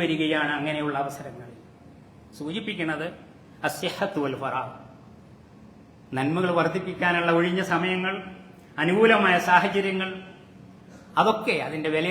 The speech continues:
അറിയാതെ നഷ്ടപ്പെടുന്ന അവസ്ഥ ഉണ്ടായിപ്പോകരുത്. അള്ളാഹു കാക്കുമാറാവട്ടെ. ഒരുപാട് പരീക്ഷണങ്ങൾ,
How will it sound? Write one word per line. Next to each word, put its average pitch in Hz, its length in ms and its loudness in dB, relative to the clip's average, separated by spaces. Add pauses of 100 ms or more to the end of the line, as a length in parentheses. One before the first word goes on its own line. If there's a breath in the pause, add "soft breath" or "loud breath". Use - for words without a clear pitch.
അറിയാതെ 151 400 -2
നഷ്ടപ്പെടുന്ന 143 540 -6
അവസ്ഥ 131 300 -10 (640)
ഉണ്ടായിപ്പോകരുത്. 143 800 -2 (200)
അള്ളാഹു 135 260 0 (100)
കാക്കുമാറാവട്ടെ. 123 680 -4 (1700)
ഒരുപാട് 147 400 -4 (1200 loud breath)
പരീക്ഷണങ്ങൾ, 135 580 -2